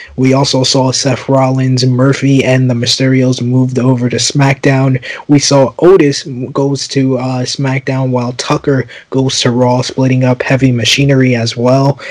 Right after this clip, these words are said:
A J Styles, Naomi, Miz, and John Morrison, as well as Drew Gulak moved to Raw, while Bianca Belair moved to SmackDown. Also, Kalisto went to SmackDown, while Gran Metalik and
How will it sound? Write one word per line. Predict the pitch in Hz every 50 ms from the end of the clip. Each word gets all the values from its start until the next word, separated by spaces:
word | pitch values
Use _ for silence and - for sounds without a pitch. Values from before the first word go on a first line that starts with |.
| - - -
A | - 143 143 151
J | 151 143 143 143
Styles, | 139 - - 147 139 135 135 127 120 117 113 -
Naomi, | 131 131 135 131 135 135 139 143 143 139 127 117 110 110 - - - - -
Miz, | 123 135 143 156 156 151 143 131 123 - - -
and | 139 139 135
John | 135 139 135 135 135 131
Morrison, | 131 139 139 139 135 131 - 139 135 131
as | - 143 147 147 - 147
well | 139 143 151 147 139 123
as | 139 139 127
Drew | 127 - - 147 139 143 139 117 101 - _ _ _ -
Gulak | - 151 180 190 165 127 117 113 123 - - - - - -
moved | 127 143 139 139 135 131 - -
to | - 143 131
Raw, | 127 123 127 131 135 143 143 139 135 135 - - - - -
while | 135 135 131 131
Bianca | 127 - 143 131 135 139 147 143 - 135
Belair | 135 135 131 127 131 135 131 135 139 135 127
moved | 127 127 131 127 127 - -
to | 135
SmackDown. | - - - 139 135 131 127 - 135 131 131 131 127 - -
Also, | 135 131 - - 131 127 127 127 123 - - -
Kalisto | - - 139 131 135 151 160 - - - 139 131 127 123 110
went | 123 135 131 131 127
to | - -
SmackDown, | 127 - - 147 135 127 127 127 - 135 131 131 131 127 127
while | 120 123 120
Gran | 120 - 127 123 131 139 139 139
Metalik | 135 135 131 - 131 127 127 127 131 -
and | - 135 127